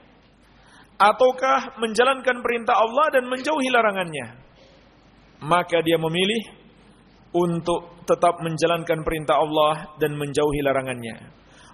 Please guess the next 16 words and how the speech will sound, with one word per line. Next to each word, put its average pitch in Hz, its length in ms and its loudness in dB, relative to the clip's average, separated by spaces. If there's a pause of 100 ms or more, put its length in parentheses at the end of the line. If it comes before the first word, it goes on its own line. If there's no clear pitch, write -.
(120)
Walaupun 247 480 4
harus 247 400 0
kehilangan 233 560 0
jabatan, 190 480 2 (1600)
harus 247 400 4
kehilangan 226 480 2
pekerjaan, 185 600 0 (1600)
harus 196 380 0 (100)
kehilangan 185 560 -2
penghasilan, 170 880 -2
dan 165 160 0
seterusnya. 147 640 -4 (880)
Inilah, 170 320 2
jemaah 151 240 0
sekalian, 175 360 -2 (520)
orang 170 260 2